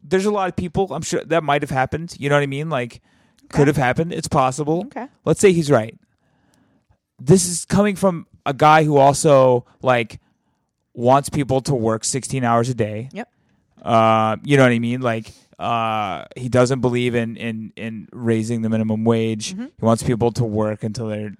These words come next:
Speaker 1: can't move.
Speaker 2: Right.
Speaker 1: Um, wants to cut government-funded after-school programs,
Speaker 2: Mm-hmm.
Speaker 1: early, you know,
Speaker 2: Sure.
Speaker 1: early programs. Doesn't wanna pro-,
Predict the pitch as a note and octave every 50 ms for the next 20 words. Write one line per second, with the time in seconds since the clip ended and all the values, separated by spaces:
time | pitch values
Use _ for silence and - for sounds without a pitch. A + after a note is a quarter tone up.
0 | _ _ _ - - A#2+ A2+ G#2+ - F2+ A2+ G#2+ G#2 G#2 A2 A2 - - F3+ E3+
1 | D3+ E3+ - _ _ - G#2+ A#2 A2+ A2 A2 A2 G#2+ G#2+ G#2+ G#2+ A#2+ _ _ _
2 | _ _ _ _ _ _ _ _ _ _ _ _ _ _ _ _ _ _ _ _
3 | _ _ _ _ _ _ _ - - C3+ C#3 C#3+ C3+ - - D#3 - _ - -
4 | - B2+ A#2+ B2 C3+ - _ _ _ _ _ _ _ _ _ _ _ _ _ -
5 | B2+ A#2 A2 A#2 A#2+ A2+ - C#3+ B2+ A#2 A#2+ A#2 G#2+ A2 G#2+ - - - - -
6 | B2 A#2+ - C3+ B2+ A#2+ A2+ A#2 A#2+ A#2+ A#2+ A#2 A#2+ - - - - _ _ _
7 | _ _ _ _ _ _ _ _ _ _ _ _ _ _ _ - F#3+ F#3 G3 F3
8 | F3+ B3+ - C3 B2+ B2 A#2+ A#2 B2 - B2 C#3+ C3+ A#2+ A2 A2+ - _ - B2
9 | A#2+ A#2 A#2 A#2+ A2 C#3+ C3+ B2 A#2 A#2+ A#2+ A#2+ A#2 A#2 A#2+ A#2+ - - _ _
10 | _ _ _ _ _ _ _ _ _ - - - _ _ - - E3+ F3 G3+ G#3+
11 | G#3 G3 F3+ - F3 F3+